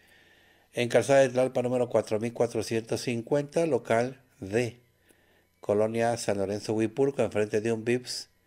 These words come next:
y a cuadra y media de la estación de tren ligero, estación Huipulco. La atención es de lunes a sábado.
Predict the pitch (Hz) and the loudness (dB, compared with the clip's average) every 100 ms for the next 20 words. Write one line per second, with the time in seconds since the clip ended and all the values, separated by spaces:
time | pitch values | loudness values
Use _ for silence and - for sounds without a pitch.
0 | _ _ _ _ _ - 101 - 123 120 | _ _ _ _ _ -4 -2 2 2 2
1 | 107 131 113 98 - 98 - 120 104 117 | 0 0 0 0 -2 -4 -2 -4 -4 -4
2 | 117 110 120 113 - 92 - 110 120 _ | -4 -2 -2 -2 -4 -4 -2 -4 -4 _
3 | - 110 104 165 165 117 - 87 87 _ | -4 -4 0 2 2 0 -8 -8 -10 _
4 | _ _ _ _ - - _ _ - 107 | _ _ _ _ -20 -20 _ _ -4 -4
5 | - 139 147 160 113 - 123 127 123 - | -2 -2 -2 -2 -4 -4 -4 -4 -6 0
6 | 107 92 113 120 123 - 151 143 101 87 | 0 2 -4 -4 -6 -2 -2 0 -2 -4